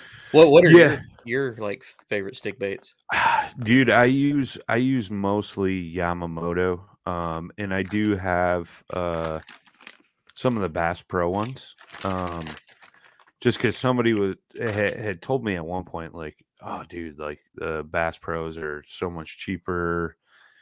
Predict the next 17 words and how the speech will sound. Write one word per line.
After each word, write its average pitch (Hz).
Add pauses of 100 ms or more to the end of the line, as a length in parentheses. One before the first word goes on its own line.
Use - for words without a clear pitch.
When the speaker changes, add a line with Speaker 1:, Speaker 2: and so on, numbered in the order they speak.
(280)
Speaker 2:
You 104
know, 85
you 90
should 82
fish -
those. 92
They're 87
exactly 87
the 82
same." 87
And 110
I 143
toyed 185
around 90
with 82
'em, 85
and, 95